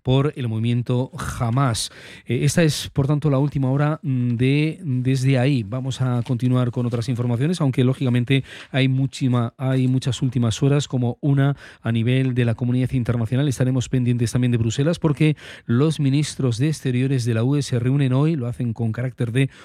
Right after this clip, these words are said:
urgencia para tratar esta situación. Y aquí en Euskadi, el gobierno vasco contacta con las O N Gs en territorio palestino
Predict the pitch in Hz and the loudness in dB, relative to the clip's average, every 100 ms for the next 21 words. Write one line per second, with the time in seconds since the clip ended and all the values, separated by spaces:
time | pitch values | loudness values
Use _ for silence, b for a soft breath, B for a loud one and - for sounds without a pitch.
0 | B 160 123 113 - 143 139 143 143 139 | B 2 2 2 0 0 0 -2 -4 -2
1 | 120 110 113 135 135 - 139 127 - 135 | -2 -2 -2 0 -2 -2 -2 -2 0 0
2 | 117 B B - - 147 131 131 117 - | -2 B B -8 -2 0 2 2 0 0
3 | 127 117 131 143 120 113 151 160 143 135 | 0 0 -2 0 0 0 -2 0 0 0
4 | 131 - 131 131 139 B B B 120 113 | 0 0 2 4 2 B B B -2 0
5 | 113 131 131 131 - 147 - 120 110 131 | 0 0 0 -2 0 -2 0 -2 -2 -4
6 | - 120 - 117 113 143 127 117 - 127 | -2 -2 -2 -2 0 0 0 0 -2 -2
7 | 123 110 117 113 139 123 123 135 107 135 | -2 -2 0 0 0 0 0 -2 0 2
8 | 131 | 2